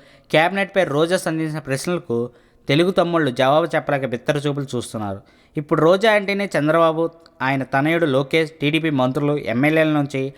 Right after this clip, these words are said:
కార్యకర్తల వరకు బెంబెలెత్తిపోతున్నారు. ఇప్పటికే అసెంబ్లీలో రోజా ఉంటే తమ ప్రభుత్వ వైఫల్యాలు ప్రజలకు కళ్ళకు కట్టినట్లు చూపిస్తుందని భయపడిన చంద్రబాబు ఆమెపై కుట్ర చేసి ఏడాది పాటు అసెంబ్లీ నుంచి బహిష్కరించిన సంగతి తెలిసిందే. అయినా రోజా భయపడలేదు.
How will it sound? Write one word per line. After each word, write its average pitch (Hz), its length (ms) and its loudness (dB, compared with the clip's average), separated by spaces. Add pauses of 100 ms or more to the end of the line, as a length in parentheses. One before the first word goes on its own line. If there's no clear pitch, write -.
(360)
కార్యకర్తల 156 560 0
వరకు 151 300 2
బెంబెలెత్తిపోతున్నారు. 131 1040 -2 (160)
ఇప్పటికే 208 380 -2
అసెంబ్లీలో 170 680 0
రోజా 147 380 2
ఉంటే 165 240 -2
తమ 139 220 -2
ప్రభుత్వ 151 480 0
వైఫల్యాలు 156 540 2
ప్రజలకు 151 500 -4
కళ్ళకు 147 320 -2
కట్టినట్లు 143 640 -2 (100)
చూపిస్తుందని 143 480 -2
భయపడిన 131 480 0 (140)
చంద్రబాబు 127 580 0 (340)
ఆమెపై 139 360 0
కుట్ర 151 420 -2
చేసి 175 220 0
ఏడాది 131 400 0
పాటు 147 220 -2
అసెంబ్లీ 156 480 0
నుంచి 156 260 -2
బహిష్కరించిన 135 600 -2
సంగతి 131 380 -2
తెలిసిందే. 110 500 -6 (460)
అయినా 196 280 2
రోజా 165 320 2
భయపడలేదు. 135 640 -2